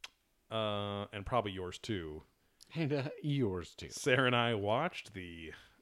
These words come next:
Speaker 1: Lin-, Lindsay Lohan's return
Speaker 2: Oh, yeah, we
Speaker 1: in
Speaker 2: did
Speaker 1: that
Speaker 2: too.
Speaker 1: Netflix
Speaker 2: Yeah.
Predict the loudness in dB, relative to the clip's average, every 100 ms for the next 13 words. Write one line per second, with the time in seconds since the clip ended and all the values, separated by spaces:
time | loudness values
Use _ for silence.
0 | _ -10 -6 -6 0 2 4 6 6 6
1 | 4 2 2 0 2 4 4 2 4 6
2 | 6 6 6 6 6 4 4 -2 -8 -8
3 | -6 -4